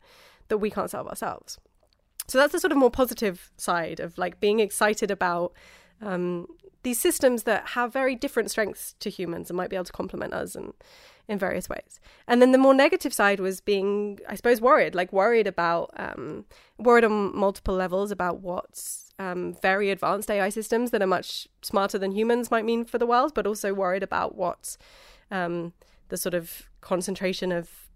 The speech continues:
power that these systems bring in happens to society and, and all of those things. So there's kind of these dual motivations, like, I'm motivated by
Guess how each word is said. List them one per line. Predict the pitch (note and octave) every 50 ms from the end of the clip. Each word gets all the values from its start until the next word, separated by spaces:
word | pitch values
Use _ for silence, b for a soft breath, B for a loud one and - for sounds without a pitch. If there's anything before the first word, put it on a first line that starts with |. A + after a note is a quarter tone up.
| _ _
power | - - - - A3+ A3+ A#3 A#3 A#3 A3+ A3+ A3+
that | G#3 G#3+ F#3+ -
these | G#3+ G#3+ -
systems | - G#3+ - - G#3 G#3+ G#3 -
bring | - G3+ G3+ G3+ G3+
in | G#3 G#3 G#3 G3+ G#3 G3 G3+
happens | G3 F#3 F3+ - F3+ F3+ -
to | - F#3+
society | - - G3 F#3+ G3 F#3+ - - G3 F#3+ F#3
and, | F3 F3 E3+ E3+ F3+ b b b b b b b
and | G#3 G3 G3
all | F#3
of | F#3+ F#3
those | - F#3+ F#3+ F#3
things. | - F3 D#3+ D#3+ F3
So | - - G#3 G3 G3 F#3+ B B B B B - - - A3+ - - -
there's | - B3+ B3+ B3+
kind | - - C#4+ C#4+ D#4+ F4+
of | E4
these | D4+ C#4+ B3+
dual | - C#4 D4 D4
motivations, | C4 A#3 G#3 G#3 F#3+ F#3+ - - F#3 F#3+ F#3
like, | F3+ F3+ G3
I'm | G3
motivated | G3+ G3+ G#3+ - A#3+ G#3 G3+ G#3 G3+ A3 F#3+ -
by | - G3 F#3 F#3 F#3 F#3 F#3+ F#3+ F#3+